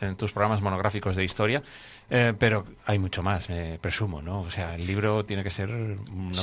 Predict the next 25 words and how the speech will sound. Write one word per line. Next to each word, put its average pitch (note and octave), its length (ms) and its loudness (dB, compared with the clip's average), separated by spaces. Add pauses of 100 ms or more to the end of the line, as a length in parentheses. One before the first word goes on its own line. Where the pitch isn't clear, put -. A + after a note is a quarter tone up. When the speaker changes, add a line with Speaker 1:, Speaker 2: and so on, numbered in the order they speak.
Speaker 1:
auténtico, A#2 600 6
una A#2 120 2
auténtica G#2+ 380 -2
recopilación, G#2 680 0
¿no? F2+ 80 -4
Speaker 2:
Sí, D#3+ 200 8
hombre, E3+ 180 10
hemos D3+ 300 8
intentado D3+ 480 6 (300)
compilar D3 640 12
todas D3+ 440 12
las D3 440 10
figuras, D#3 560 12
todas D3 160 10
las C#3 220 10
bestias, D3+ 500 10
plantas, C#3+ 800 12
personajes, C3+ 880 8
que C#3 60 4
hemos, B2 280 2
que - 140 -6
hemos D3+ 200 4
identificado E3 520 6
casi C#3+ 320 2
todo. E3 320 6